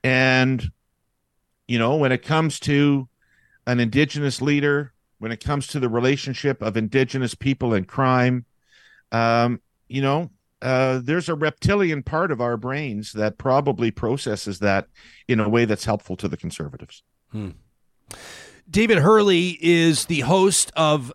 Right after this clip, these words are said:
Speaker 2: the Hurley Burley podcast, which is, uh, as they say, a commotion of insights, <laughs> arguments, opinions, and an impossibly loud laugh or two, if you didn't get that by now.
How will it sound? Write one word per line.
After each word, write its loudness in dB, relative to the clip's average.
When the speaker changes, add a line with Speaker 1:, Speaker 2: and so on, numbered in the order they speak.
Speaker 2:
the 0
Hurley 2
Burley 2
podcast, -2
which -6
is, -2
uh, 0
as -6
they -6
say, 0
a -8
commotion 0
of -2
insights, 4
<laughs> -
arguments, 2
opinions, 2
and 4
an 4
impossibly 2
loud 2
laugh -2
or 2
two, -4
if -6
you 0
didn't 0
get -4
that -2
by -2
now. -4